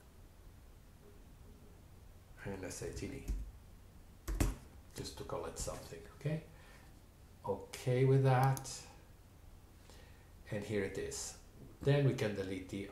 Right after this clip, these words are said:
others that I created by accident, and now it stays there for me to use if I need to go back to it.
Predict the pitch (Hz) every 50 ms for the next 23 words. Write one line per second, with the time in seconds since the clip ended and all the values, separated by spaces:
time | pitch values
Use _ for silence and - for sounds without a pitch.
0 | - - 101 98 101 101 101 101 98 - - - - - 101 101 - - - -
1 | - - - - - - - - - - 101 90 87 - - 90 - - 87 -
2 | - 98 98 - - - 123 131 139 139 - - - - - - - - - -
3 | - - - - - - - 107 101 98 92 92 - - - - 107 104 98 104
4 | 117 127 - - - 131 135 143 135 - - - 120 113 110 110 110 123 - -
5 | - - 104 98 101 107 104 104 113 104 98 101 104 101 101 98 - 101 95 -
6 | 104 98 95 95 104 101 98 - 104 - - 104 95 92 95 95 92 92 - -
7 | - 92 87 92 90 90